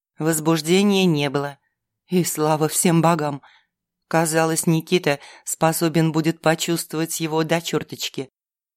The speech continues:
А ей совсем не хотелось давать ему лишнего повода думать, что он на неё так влияет. Он осторожно, но крепко держал её в своих руках,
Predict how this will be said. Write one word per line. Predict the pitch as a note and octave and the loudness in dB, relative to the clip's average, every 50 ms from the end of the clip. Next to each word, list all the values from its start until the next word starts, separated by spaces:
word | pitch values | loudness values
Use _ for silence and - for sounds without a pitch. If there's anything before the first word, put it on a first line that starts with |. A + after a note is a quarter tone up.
| _ _ | _ _
А | F3 E3+ | 0 2
ей | F3+ E3+ E3+ E3+ | 2 2 2 2
совсем | - G3 F#3+ F#3 - - E3+ D#3 | 2 0 0 0 0 0 0 0
не | D#3 D3+ | 0 -2
хотелось | C#3+ - D#3 D3+ - - D#3+ D3+ D#3 D3+ - - - - - - _ _ | 0 0 0 0 0 -2 -2 -2 -2 -4 -8 -14 -18 -20 -20 -20 _ _
давать | - E3+ E3+ E3 D#3+ E3 E3 - | -2 0 2 2 2 0 0 0
ему | F3 E3 E3 | 0 2 2
лишнего | E3+ E3+ F3 E3 - F3 D#3+ D#3 E3 | 2 2 0 0 2 0 0 0 -2
повода | E3 _ - E3+ F3 E3 D#3+ D#3 D3 D#3+ D#3 | -2 _ 2 2 4 4 2 4 4 2 2
думать, | D3 D#3 E3+ F3 E3+ D#3+ D#3 - - - - - - _ _ | 4 2 2 4 2 0 -2 -4 -12 -16 -20 -20 -20 _ _
что | - - - F3 E3+ | -14 -4 0 0 0
он | E3+ - F3+ F#3 F#3+ G3 G3+ F#3 - _ _ | 2 4 4 4 6 4 2 0 -2 _ _
на | D#3+ D#3+ | 0 4
неё | E3 F3 F3 E3 E3 D#3+ | 4 4 4 4 2 2
так | E3 - D#3+ D#3 - - | 2 2 0 0 0 -2
влияет. | E3 E3 E3 E3 D#3 C3+ B2+ B2 A#2 - - - - _ _ _ _ _ _ _ _ _ _ _ _ _ _ _ _ _ _ _ _ _ _ _ _ _ | -2 -2 -2 0 0 0 -2 -2 -4 -8 -12 -16 -20 _ _ _ _ _ _ _ _ _ _ _ _ _ _ _ _ _ _ _ _ _ _ _ _ _
Он | - E3+ F3 F3+ F3+ | -2 0 4 4 4
осторожно, | F#3 F3+ - - F3+ F3 F3 F3 F#3 G3 G#3 F#3 G3+ G3 F3+ | 4 2 2 0 2 4 4 4 4 2 2 2 2 4 4
но | F3+ F3+ F3+ | 4 4 2
крепко | F3 - F#3 E3+ F3+ F#3 F3+ - - | 2 0 0 2 2 2 2 0 -2
держал | F3 D3 F3+ E3+ D#3+ D#3 E3+ E3+ F3 F3 | 0 2 2 2 2 2 2 2 2 2
её | E3+ D#3+ E3 | 0 0 -2
в | D#3 | -2
своих | - - - D#3+ D#3+ E3 E3 - - | -4 -4 0 0 0 0 0 -2 -2
руках, | D#3+ D#3+ D#3 - C3+ B2+ B2+ - - | -2 -2 0 0 -2 -2 -2 -6 -16